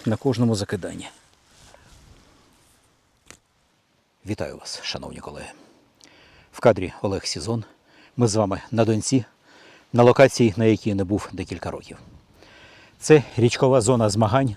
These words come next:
на печенігах. Та сама славетна річка з окунями.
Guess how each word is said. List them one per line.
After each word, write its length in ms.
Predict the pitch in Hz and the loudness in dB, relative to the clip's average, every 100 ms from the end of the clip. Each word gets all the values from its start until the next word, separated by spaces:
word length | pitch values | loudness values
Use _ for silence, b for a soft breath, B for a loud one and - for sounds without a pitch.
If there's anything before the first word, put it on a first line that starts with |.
| - | -4
на 120 | 107 | -2
печенігах. 600 | 110 - 107 78 - - _ _ _ b b b b b b b b - | -2 -2 -4 -6 -12 -18 _ _ _ b b b b b b b b -4
Та 120 | 117 | -2
сама 400 | - 147 139 113 - | 2 2 2 -2 -8
славетна 640 | - - 120 123 147 139 123 b b b b b b | -8 0 4 4 4 2 -2 b b b b b b
річка 340 | 117 127 - | 2 2 2
з 60 | 107 | -2
окунями. 420 | 113 107 87 65 | -2 -4 -6 -8